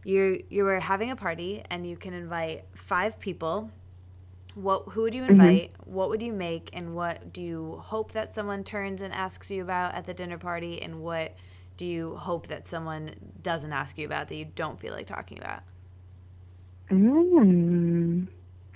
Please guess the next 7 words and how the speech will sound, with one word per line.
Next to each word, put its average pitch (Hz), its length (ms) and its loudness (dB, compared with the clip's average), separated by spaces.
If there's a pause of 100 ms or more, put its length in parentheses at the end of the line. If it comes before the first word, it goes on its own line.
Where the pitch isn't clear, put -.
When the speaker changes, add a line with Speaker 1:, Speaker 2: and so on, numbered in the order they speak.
(800)
Speaker 2:
Okay. 190 560 8 (920)
The 180 140 6 (100)
five 170 260 2 (120)
people 180 260 2
I 165 140 0
invite. 170 680 2 (3250)
That's - 220 -6